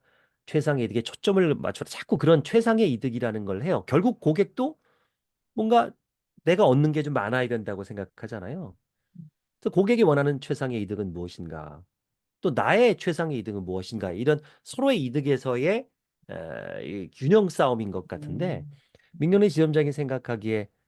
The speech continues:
Speaker 1: 고객이 얻는 최상의 이득은 뭐다라고 항상 생각하시고 영업을 하시나요?
Speaker 2: 제
Speaker 1: 음.
Speaker 2: 그분이 그, 그러니까 제품에 대한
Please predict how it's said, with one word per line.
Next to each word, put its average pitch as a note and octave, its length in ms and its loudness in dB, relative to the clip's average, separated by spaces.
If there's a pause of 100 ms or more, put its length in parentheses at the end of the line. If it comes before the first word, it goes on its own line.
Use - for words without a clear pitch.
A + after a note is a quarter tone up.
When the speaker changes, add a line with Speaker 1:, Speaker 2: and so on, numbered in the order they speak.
(200)
Speaker 1:
고객이 B2 420 0
얻는 G2+ 260 0
최상의 A3+ 500 2
이득은 A#2 300 -2
뭐다라고 E3 500 -2
항상 A#2+ 240 -8
생각하시고 A#2+ 640 -10
영업을 E2+ 300 -14
하시나요? G#2+ 500 -16 (520)
Speaker 2:
제 G3 320 -2
Speaker 1:
음. - 80 -10
Speaker 2:
그분이 C4 1040 0 (400)
그, B3+ 480 0
그러니까 G#3+ 140 -6
제품에 C4+ 1040 -2
대한 F3 600 -6